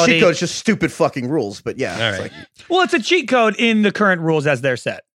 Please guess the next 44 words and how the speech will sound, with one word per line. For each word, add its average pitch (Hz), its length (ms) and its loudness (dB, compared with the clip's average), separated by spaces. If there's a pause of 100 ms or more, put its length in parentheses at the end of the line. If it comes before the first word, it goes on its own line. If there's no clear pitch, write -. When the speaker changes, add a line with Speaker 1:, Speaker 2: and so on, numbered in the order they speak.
(120)
Speaker 1:
Right. 98 160 -6
Speaker 2:
Yeah, 101 160 -4
it's - 120 -12
just - 180 -14
dumb 123 300 2
rules. 95 460 -4
It's - 120 -20
a 98 40 -20
giant 160 280 2
Speaker 1:
So, 165 160 4
Speaker 2:
loophole. - 380 -6 (480)
Speaker 1:
I 156 100 4
looked 185 140 2
at, 160 260 2
I 139 40 2
looked 165 180 0
back. 127 280 0 (320)
Uh, 110 460 0 (300)
over 180 560 2
Justin 139 400 -2
Fields 113 520 -4
is, 104 440 -10 (240)
over 180 180 0
his 156 240 -4
last, 123 500 -2 (680)
uh, 98 220 -10
let's 98 160 -16
see - 120 -18
here, 69 220 -16
seven 147 500 -4
starts, 156 380 -2
or 110 60 -8
s-, - 320 -14
I 131 80 -6
think 196 120 0
it 196 40 -2
was 151 180 0 (100)
over 143 200 0
his 117 120 -4
last 120 280 -4
seven 139 260 0
starts, - 280 -4
he - 120 -10
averaged 113 540 -4